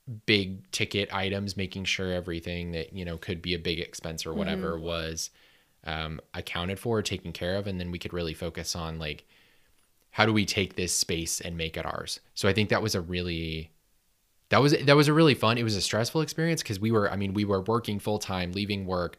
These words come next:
Speaker 1: um, coming over here every night 'cause it wasn't, we were not able to live in the house because of all the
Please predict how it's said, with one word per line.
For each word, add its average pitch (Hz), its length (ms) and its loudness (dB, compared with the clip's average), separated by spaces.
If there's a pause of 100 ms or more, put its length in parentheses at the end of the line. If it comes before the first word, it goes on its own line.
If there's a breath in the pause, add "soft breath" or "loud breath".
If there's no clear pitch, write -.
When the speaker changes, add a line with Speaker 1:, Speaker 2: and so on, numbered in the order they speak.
(440 loud breath)
Speaker 1:
um, 87 340 -2 (300 soft breath)
coming 110 320 0
over 98 180 -2
here 92 720 0 (260)
every 104 280 2
night 95 240 2
'cause 104 160 -4
it 110 80 -2
wasn't, 104 320 0 (500)
we 107 100 -4
were 110 80 4
not 107 180 6
able 101 200 -2
to 92 120 -6
live 113 260 0
in 110 100 0
the 87 40 -4
house 82 420 -4
because 92 340 -6
of 90 100 -2
all 90 160 0
the 87 260 -2